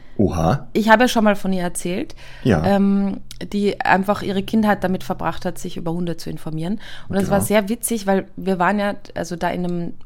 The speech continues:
Speaker 2: tollen Hotel, die auch immer so ein Abendangebot machen, ne? Und da gab's so ein, so ein Serienquiz. Ähm, und, äh, also es, wir, wir haben halt alle auf sie gebaut, als es um die Kinderserien ging,
Speaker 1: <laughs>
Speaker 2: dass sie
Speaker 1: Und?
Speaker 2: die, äh, die, die, die, die Trailer erra-, errät.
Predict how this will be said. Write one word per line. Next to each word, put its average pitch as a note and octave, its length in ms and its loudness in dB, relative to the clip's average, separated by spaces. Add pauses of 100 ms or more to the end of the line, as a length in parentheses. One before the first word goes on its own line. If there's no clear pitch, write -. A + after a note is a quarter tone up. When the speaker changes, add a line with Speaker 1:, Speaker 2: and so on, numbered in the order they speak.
(440)
Speaker 2:
tollen F#3+ 260 0
Hotel, G3 480 -2 (360)
die - 100 2
auch F3 160 2
immer G3 140 4
so F3+ 80 0
ein F3 120 0
Abendangebot D3+ 720 2
machen, D3 240 -2
ne? E3 80 0
Und F3 80 -2
da E3+ 60 0
gab's E3 240 -2
so F#3+ 80 -4
ein, F3+ 200 -2 (120)
so - 140 -4
ein F3 100 -2
Serienquiz. F#3 880 0 (720)
Ähm, F3 420 4 (160)
und, F#3+ 440 2 (120)
äh, - 240 -8 (180)
also F#3 180 2
es, - 260 -6
wir, F#3+ 180 4
wir F#3+ 140 4
haben G3 160 4
halt G#3 160 0
alle G3+ 240 8
auf G3 80 2
sie G3 160 -6
gebaut, F3+ 340 4
als F3 160 -2
es F#3+ 140 -4
um G#3 80 4
die F#3+ 100 4 (100)
Kinderserien E3+ 680 6
ging, - 200 6
Speaker 1:
<laughs> - 20 10
Speaker 2:
dass F#3 160 4
sie - 80 2
Speaker 1:
Und? E3+ 280 6
Speaker 2:
die, - 40 -6
äh, E3 160 0 (240)
die, F3+ 120 -4
die, - 200 -6
die, G#3 280 6
die F3+ 240 4
Trailer G#3 300 6
erra-, G3 420 12
errät. F3+ 360 4